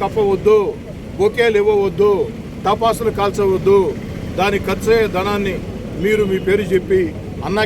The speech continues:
క్యాంటీన్లకి చెక్కు రూపంలో ఇవ్వండి. అది మీకు మేలు చేస్తుంది,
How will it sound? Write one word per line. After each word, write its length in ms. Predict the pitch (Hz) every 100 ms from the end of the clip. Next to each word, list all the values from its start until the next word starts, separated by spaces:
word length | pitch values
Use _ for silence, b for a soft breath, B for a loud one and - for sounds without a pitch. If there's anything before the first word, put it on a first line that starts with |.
| 196
క్యాంటీన్లకి 580 | 190 190 180 170 180 175 - - -
చెక్కు 200 | 196 220
రూపంలో 300 | 185 180 175 156
ఇవ్వండి. 340 | 160 170 175 170 131 - - - -
అది 120 | 160 175 180
మీకు 200 | 214 208
మేలు 160 | 185 180 170
చేస్తుంది, 460 | 160 170 156 160